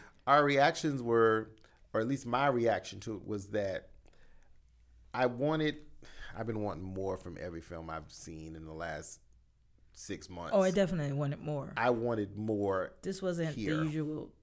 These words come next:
Speaker 2: Tarantino film.
Speaker 1: I wanted more from that.
Speaker 2: It
Speaker 1: And,
Speaker 2: wasn't
Speaker 1: and
Speaker 2: horrible. It just wasn't the usual.
Speaker 1: Yeah, it just, it, you just, ex-, I just expected something different. And
Speaker 2: Right.
Speaker 1: like I said, it really amped it up. It amped up in Act Three for sure.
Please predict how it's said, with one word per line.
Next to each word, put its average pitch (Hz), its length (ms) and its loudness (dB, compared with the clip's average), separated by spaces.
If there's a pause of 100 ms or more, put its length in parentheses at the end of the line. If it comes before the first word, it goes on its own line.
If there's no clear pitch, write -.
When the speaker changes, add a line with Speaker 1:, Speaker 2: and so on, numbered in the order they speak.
Speaker 2:
Tarantino 135 580 -10
film. - 140 -16 (200)
Speaker 1:
I 110 80 6
wanted 120 420 2
more 104 580 0 (100)
from 92 240 -6
that. 87 280 -4
Speaker 2:
It 85 60 -10
Speaker 1:
And, 180 80 -4
Speaker 2:
wasn't 208 180 2
Speaker 1:
and 160 80 -2
Speaker 2:
horrible. 190 480 0
It - 80 -12
just - 160 -14
wasn't - 280 -14
the - 80 -14
usual. - 300 -16 (220)
Speaker 1:
Yeah, 143 280 10
it 135 160 6
just, 139 220 0
it, 139 160 0 (360)
you 135 160 2
just, 139 300 0
ex-, 127 240 -6 (160)
I 127 140 4
just 127 260 -2
expected 117 420 -4
something 107 520 -6
different. 107 400 -2 (160)
And - 80 0
Speaker 2:
Right. 131 80 8
Speaker 1:
like 139 160 6
I - 20 -4
said, 127 200 2
it 131 140 0
really 151 360 4
amped 135 320 0
it 117 80 2
up. 120 380 4
It 135 120 0
amped 139 320 2
up 127 220 4
in 110 140 -4
Act - 340 -6
Three 151 300 2 (340)
for 143 220 -2
sure. 120 480 0